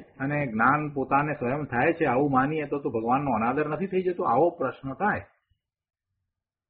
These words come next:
એમ નથી. એ સિદ્ધાંત છે તો સિદ્ધાંત ત્યાં રહે જ છે. જ્ઞાન જ્ઞાનના કારણે થયું છે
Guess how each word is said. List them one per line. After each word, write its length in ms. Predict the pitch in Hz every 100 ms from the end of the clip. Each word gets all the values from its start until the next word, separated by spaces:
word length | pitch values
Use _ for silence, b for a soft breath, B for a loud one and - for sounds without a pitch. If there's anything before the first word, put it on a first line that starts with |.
| _ _ _ _ _ _ _ _ _ _ _ _
એમ 200 | 107 123 120
નથી. 320 | 98 - 95 _ _ _ _ _ _ _ _ _ _ -
એ 40 |
સિદ્ધાંત 520 | 139 120 - 143 196 190
છે 120 | - 190
તો 100 | 196
સિદ્ધાંત 500 | - 107 - 139 185 -
ત્યાં 280 | - 170 147
રહે 180 | 113 147
જ 60 | 151
છે. 180 | - 107 - _ b b b
જ્ઞાન 280 | 101 120 156
જ્ઞાનના 520 | 156 135 139 156 175
કારણે 320 | 170 151 151 160
થયું 300 | 151 139 185
છે 160 | 165